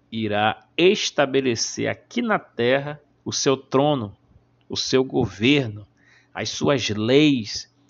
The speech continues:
serão estabelecidas em todas as nações da terra. Todas as nações da terra terão que se submeter à lei de Deus.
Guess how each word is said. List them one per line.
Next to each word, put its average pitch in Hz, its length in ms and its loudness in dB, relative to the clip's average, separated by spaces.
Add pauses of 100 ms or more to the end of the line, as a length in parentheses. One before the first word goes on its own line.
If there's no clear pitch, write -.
(100)
serão 117 380 -4
estabelecidas 117 960 -4 (400)
em 156 280 0 (280)
todas 170 540 6
as 151 240 4
nações 139 520 -8
da 147 140 -6
terra. 120 440 -6 (380)
Todas 151 540 4
as 147 240 4
nações 131 500 -6
da 123 140 -2
terra 139 380 0
terão 143 580 2
que - 160 -10
se - 400 -4
submeter 240 1000 -4
à 175 40 0
lei 170 160 0
de 160 120 -8
Deus. 123 480 -8